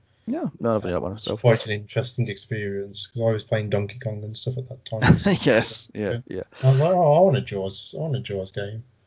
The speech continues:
Speaker 1: Mm, actually, have you played the Jaws game? No. The
Speaker 2: There wa-, there was one on the Atari, I think.
Speaker 1: Yeah, there's one for the
Speaker 2: Oh,
Speaker 1: Nintendo
Speaker 2: no, Bill
Speaker 1: Post.
Speaker 2: Holt. Bloody hell, the Atari, Jesus.
Speaker 1: Yeah,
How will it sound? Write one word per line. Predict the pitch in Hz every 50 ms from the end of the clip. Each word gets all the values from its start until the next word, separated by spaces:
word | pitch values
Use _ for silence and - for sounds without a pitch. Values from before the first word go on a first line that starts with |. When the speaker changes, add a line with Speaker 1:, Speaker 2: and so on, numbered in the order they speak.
| _ _ _ _ _ - - - -
Speaker 1:
Mm, | 120 117 107 - -
actually, | 160 233 - -
have | 226
you | 190 -
played | - - 233 -
the | - 233
Jaws | - 147 311 262
game? | - 262 220 143 110 101
No. | 110 135 175 - - _ _ _ _ _ _ _ _ _ -
The | 113 110 110 110 107 107 107 107
Speaker 2:
There | 175
wa-, | 185 202 214 - -
there | 196 185
was | 185 208 220 - -
one | 233 226
on | 214 196
the | 180 165 143
Atari, | 127 - - 135 151 196 233 220 139 104
I | 92
think. | - 104 95 95 98 101 - _ _ _ _ _ _ _ _ -
Speaker 1:
Yeah, | 151 170
there's | 160 143 -
one | 170 214
for | - -
the | 202 180
Speaker 2:
Oh, | 147
Speaker 1:
Nintendo | 123 113 143 143 135 123
Speaker 2:
no, | 160 117 113 113
Bill | - - 104 98 95 92
Speaker 1:
Post. | - 95
Speaker 2:
Holt. | 98 98 - - _
Bloody | 139 135 113
hell, | 98 101 101 98 95
the | 120 120 123
Atari, | 123 - 113 107 110 113 117 127 123 123
Jesus. | - 120 117 117 117 113 101 - - _ _ _ _ _ _ _ _ _ _ _ _ _ _ _ - - -
Speaker 1:
Yeah, | 98 92 87 90